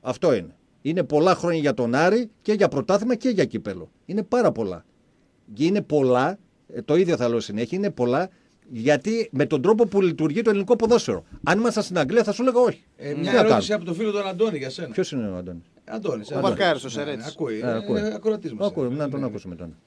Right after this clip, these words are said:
Speaker 2: Ε, πες τον Τρούλινγκ, ρε Τάσο,
Speaker 1: Ναι.
Speaker 2: ε, τα κλαδιά των αρχαίων Ολυμπιακών Αγώνων
Speaker 1: Ναι.
Speaker 2: μετράνε στην τωρινή οργάνωση; Για,
Speaker 1: Τώρα τι
Speaker 2: γιατί,
Speaker 1: ήταν
Speaker 2: λέει,
Speaker 1: αυτό;
Speaker 2: για τέτοια διαφορά μιλάμε;
Speaker 1: Τι είναι αυτό τώρα, η ερώτηση είναι αυτό,
Speaker 2: Ναι,
Speaker 1: να
Speaker 2: φίλε,
Speaker 1: απαντήσω;
Speaker 2: τι να κάνουμε;
Speaker 1: Εγώ
Speaker 2: Εσύ
Speaker 1: έκανα,
Speaker 2: για το μετάλλιο.
Speaker 1: εγώ, εγώ επαναλαμβάνω,
Speaker 2: Ναι.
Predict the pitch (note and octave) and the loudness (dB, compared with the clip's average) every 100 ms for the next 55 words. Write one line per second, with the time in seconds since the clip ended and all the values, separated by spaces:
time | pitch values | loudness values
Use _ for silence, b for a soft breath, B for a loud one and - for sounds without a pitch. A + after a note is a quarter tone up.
0 | _ _ - D3 C#3+ - A3+ A#3 G#3+ G#3+ | _ _ -10 -8 -6 -2 -2 0 -2 -2
1 | F#3+ D3+ D3 C#3 A#2+ C3+ C3 - - D#3 | -2 -2 -4 -4 -6 -4 -4 -6 -6 -4
2 | D#3 D#3+ D#3+ A#3 F#3 A#2+ _ _ - G#3 | -2 -2 2 4 2 -2 _ _ -12 -8
3 | F3+ D3+ F#3 A3+ G#3+ F3 E3 E3 A3+ G3 | -4 -2 2 2 2 0 0 0 0 0
4 | E3 A3+ F3 B2 D3+ - E3+ E3+ F3 E3+ | 0 2 2 2 0 -2 0 0 0 -2
5 | D#3+ F#3 F3+ G3 G3 A#3 C4 F#3 - _ | -4 -6 -4 -4 -2 0 0 -2 -4 _
6 | b b b b b D3+ F3 F3+ F#3+ D#3+ | b b b b b -4 0 2 2 2
7 | B3 F3 - B3+ A#3 C#4 B3+ A#3 F3+ F#3 | 4 4 6 8 6 4 4 4 4 2
8 | E3 C#3 B2+ A2+ - _ _ - A3+ F#3 | 0 -2 -8 -10 -14 _ _ -10 -6 -6
9 | - F#2+ F#2+ F#2 G2+ G#2+ B2+ C3 - G#2 | -6 -4 -4 -2 -4 -4 -4 -6 -4 -4
10 | G#2+ A2 G#2 C3 - - G3+ B2+ G#2+ B2 | -2 -2 -2 -4 -6 -10 -8 -8 -10 -12
11 | D#3 - E3 G3 C4 B3+ A#3+ A#3+ A#3 A#3 | -12 -4 2 8 8 8 6 6 2 4
12 | E3 E3+ A3 A3 C#3 D3 D#3 A#3+ A#3 F3+ | 6 8 8 8 6 6 10 10 10 6
13 | F#3 F#3 F#3+ F#3 F#3 B2 | 6 6 6 6 6 4